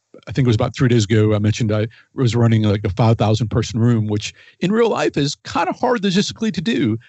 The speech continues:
But on Clubhouse, it's surprisingly easy. It's a little stressful, but surprisingly easy. And it kinda removes the friction from assembling people f-, around whatever topic,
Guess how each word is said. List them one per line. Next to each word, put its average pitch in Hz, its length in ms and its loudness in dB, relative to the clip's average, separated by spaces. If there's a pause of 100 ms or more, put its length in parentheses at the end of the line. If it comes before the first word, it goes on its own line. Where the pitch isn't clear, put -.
(140)
But 190 100 0
on 202 60 2
Clubhouse, - 440 -2
it's 185 160 -4
surprisingly 127 680 -2
easy. 165 340 0
It's - 140 -8
a - 20 -4
little 104 140 0
stressful, 196 560 -2
but 123 220 0 (100)
surprisingly - 420 -4
easy. 135 240 -2
And 123 180 -8 (200)
it 147 100 -6
kinda 180 160 0
removes 143 300 0
the 131 80 -6
friction 135 460 -6
from 110 200 -4
assembling 127 400 -2
people 113 380 -2
f-, - 180 -18
around 113 280 2
whatever 113 300 0
topic, 110 520 -2